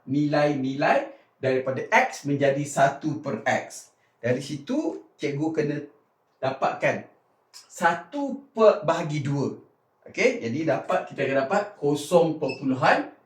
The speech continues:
lima. Lepas tu satu bahagi tiga, kosong perpuluhan tiga tiga. Dan satu bahagi empat, kosong perpuluhan dua lima. Satu bahagi enam,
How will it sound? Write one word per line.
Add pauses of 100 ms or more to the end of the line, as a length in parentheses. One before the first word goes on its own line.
(420)
lima. (400)
Lepas
tu
satu
bahagi
tiga, (400)
kosong
perpuluhan (400)
tiga (100)
tiga. (480)
Dan
satu
bahagi
empat, (320)
kosong
perpuluhan
dua
lima. (800)
Satu
bahagi
enam,